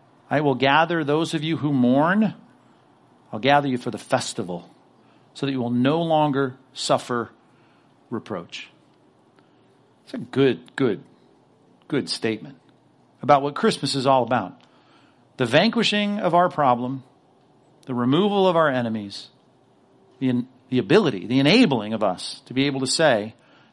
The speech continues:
as we trust fully in what Christ has done, that we are right before our King, and that we have a world to look forward to where our reproach is completely removed. This is not what it's about. It's not the here and now.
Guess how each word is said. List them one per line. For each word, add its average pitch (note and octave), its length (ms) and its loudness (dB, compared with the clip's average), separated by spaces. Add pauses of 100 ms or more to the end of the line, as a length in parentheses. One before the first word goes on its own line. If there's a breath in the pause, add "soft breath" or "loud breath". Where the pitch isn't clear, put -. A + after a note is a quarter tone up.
as A#2 140 -4
we C3 160 0
trust - 460 2
fully D3+ 600 0
in D3 140 -2
what C#3 160 0
Christ F3 420 0
has D3+ 220 -2
done, A#2+ 460 -2 (880 soft breath)
that A#2 80 -8
we D3+ 140 -2
are C3 80 0
right C#3 300 0
before C3 340 -4
our A#2 100 -2
King, F2+ 340 -8 (960)
and A#2+ 80 -8
that G#2+ 60 -10
we C#3 140 0
have C#3 160 2
a A#2+ 80 0
world C#3 300 0
to C3+ 60 -4
look C3+ 160 -4
forward C#3+ 300 0
to C3 140 -4
where B2 160 0
our B2+ 140 2
reproach C3 480 -2
is A#2+ 80 -6
completely D#3 640 -6
removed. A2 480 -6 (800 soft breath)
This C3 140 -4
is C3+ 100 -2
not E3 160 6
what F#3+ 120 0
it's E3+ 120 -4
about. D#3+ 280 4
It's - 100 -8
not C3 120 2
the F3+ 80 -2
here F#3 180 0
and D#3+ 80 0
now. F2+ 280 -4